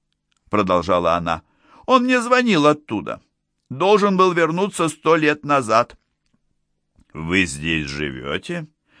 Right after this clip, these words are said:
дружелюбно спросил Гуннар странно. "Вы живёте с Реймондом?" "Вы что, спятили?"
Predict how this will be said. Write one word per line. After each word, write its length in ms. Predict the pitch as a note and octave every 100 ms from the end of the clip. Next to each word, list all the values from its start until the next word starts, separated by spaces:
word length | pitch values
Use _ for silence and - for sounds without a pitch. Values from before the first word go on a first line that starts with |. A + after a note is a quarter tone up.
| _
дружелюбно 680 | - C#3 C3 C3+ C3+ A2+ C3
спросил 440 | C3 A2 A2 G#2+ F#2+
Гуннар 300 | G2 G2 G2
странно. 560 | - F#2+ G2 F2+ G2+ - _ _ _ _ _ _ _ -
"Вы 320 | A#2+ C#3+ G2
живёте 640 | E2+ A2 F2+ D2+ - D2+
с 120 | D2+
Реймондом?" 640 | - G#3+ E3+ E2 G#1 - - _ _ _ _ _ _ _ _ _ _ _ _ _
"Вы 200 | D#3+ A#3+
что, 340 | - - A3+
спятили?" 840 | G3 - B3+ C4 B3+ A3 D3+ G#2+